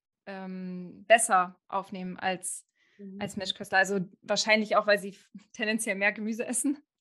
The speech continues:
Speaker 1: <laughs> und das eben d-, in Blattgemüse drin ist. Ähm, und zwar, äh, kommt der Name Folsäure vom lateinischen Folie oder so, was für Blatt steht, weil man das zuerst,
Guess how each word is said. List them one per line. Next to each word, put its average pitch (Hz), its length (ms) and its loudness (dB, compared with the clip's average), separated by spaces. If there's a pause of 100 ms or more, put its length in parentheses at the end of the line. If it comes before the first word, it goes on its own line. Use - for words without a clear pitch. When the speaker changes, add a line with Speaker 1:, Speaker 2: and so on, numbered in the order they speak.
(140)
Speaker 1:
<laughs> - 580 -8
und 226 180 -6
das 202 140 -8
eben 226 280 0
d-, 202 80 -4
in 208 260 -4
Blattgemüse 214 520 -2
drin 226 260 -6
ist. 233 360 -12
Ähm, 202 260 -10
und 196 140 -10
zwar, 202 440 0
äh, 202 120 -10
kommt 220 560 -4 (320)
der 190 120 2
Name 233 300 8
Folsäure 226 880 0 (380)
vom 208 160 -4
lateinischen 202 800 -2
Folie 254 600 2
oder 240 180 -6
so, 240 200 -8
was 208 220 -4
für 185 100 -10
Blatt 202 280 0
steht, - 420 -10
weil 196 120 2
man 202 120 -4
das 214 160 -8
zuerst, - 480 2